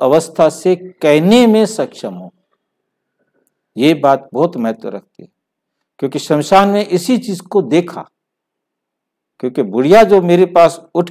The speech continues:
के आई कि "बेटा, आपने हमें रोते हुओं को जो है ना शांत किया, आपके समझाने से हमारा मन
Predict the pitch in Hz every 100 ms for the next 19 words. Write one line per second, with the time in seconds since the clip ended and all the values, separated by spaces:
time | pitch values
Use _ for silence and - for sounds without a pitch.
0 | - 170 143 131 151 151 143 156 - _
1 | _ _ _ _ _ _ _ _ _ -
2 | 104 135 147 147 160 - _ _ 123 151
3 | 147 147 131 131 135 135 175 226 190 156
4 | 147 165 147 117 127 127 - 123 143 127
5 | - - - _ _ _ _ _ _ -
6 | 139 - 143 135 143 131 131 143 151 147
7 | 165 127 123 127 127 135 202 254 -